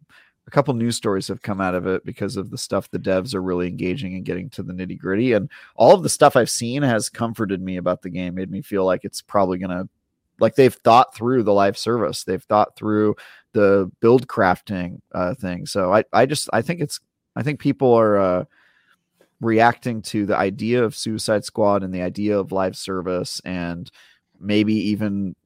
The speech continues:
taking some of the Gotham Knights game and having that taste in their mouth. I don't, I don't really understand the full scope of why people are so against this game by default, but I think, I think it's going to surprise some of them, and perf-, perhaps that expectations are low is, is actually, um,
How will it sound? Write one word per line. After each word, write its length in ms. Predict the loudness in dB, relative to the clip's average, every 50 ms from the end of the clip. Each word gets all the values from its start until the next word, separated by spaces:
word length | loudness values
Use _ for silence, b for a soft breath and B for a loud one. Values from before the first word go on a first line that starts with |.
| _ _
taking 320 | -6 -6 -6 -6 -6 -8 -8
some 180 | -4 -4 -4
of 80 | -4 -4
the 60 | -4
Gotham 460 | -2 0 2 2 2 0 -2 -8 -8
Knights 460 | -6 -6 -4 -6 -6 -6 -8 -10 -10 -10
game 360 | -8 -6 -4 -4 -2 -2 -4
and 160 | -4 -4 -4
having 240 | -4 -4 -4 -4 -2
that 160 | -4 -6 -6
taste 320 | -6 -8 -8 -6 -6 -6
in 60 | -6 -6
their 100 | -4 -4
mouth. 280 | -4 -4 -4 -2 0
I 80 | 0 0
don't, 100 | 2 2
I 100 | 0 0
don't 140 | 0 2 2
really 340 | 4 4 4 2 0 -2 _ -6
understand 500 | -6 -6 -4 -6 -8 -6 -6 -6 -4 -6
the 60 | -6
full 260 | -8 -4 -2 -2 -2
scope 440 | -2 -4 -6 -2 0 2 2 2 2
of 160 | -2 -4 -4
why 460 | 0 2 2 4 4 4 4 2 0 b b b b b b _
people 260 | -6 -6 -2 -2 -2
are 80 | -2
so 540 | -2 -2 -2 0 0 2 2 0 -2 -4 -6 _ _ _ _ _ _ -8
against 480 | -6 -4 -2 0 0 0 -2 -4 -8 -6
this 180 | -6 -6 -6 -6
game 240 | -6 -6 -6 -4
by 120 | -2 -2 -2
default, 480 | -4 -6 -8 -4 0 0 0 0 0
but 100 | -2 -2
I 40 | -2
think, 260 | -2 -2 -4 -6 -4 -2
I 100 | -2 -2
think 180 | -2 -2 -4
it's 140 | -4 -6 -8
going 300 | -6 -4 -4 -2 -2 -4
to 260 | -4 -4 -6 -6 -6 -8 _ -12
surprise 480 | -10 -8 -8 -4 2 2 4 4 4
some 160 | 2 -2 -2 0
of 60 | 0
them, 180 | 0 0 -2 -4 B B B B B
and 100 | -10 -4
perf-, 200 | -4 -4 -4 -4 -10 -12 _
perhaps 420 | 0 4 6 6 6 4 2 0
that 140 | 0 0 2
expectations 800 | 2 0 -2 -2 -4 -4 -4 -2 -4 -4 -4 -4 -6 -8 -6 -4
are 120 | -2 -2
low 340 | 0 0 2 2 2 2 0
is, 200 | -2 -4 -6 -8 -6
is 200 | -6 -6 -4 -4
actually, 540 | -4 -4 -4 -6 -10 -8 -6 -6 -6 -6 -6
um, 360 | -6 -6 -6 -6 -8 -10 -14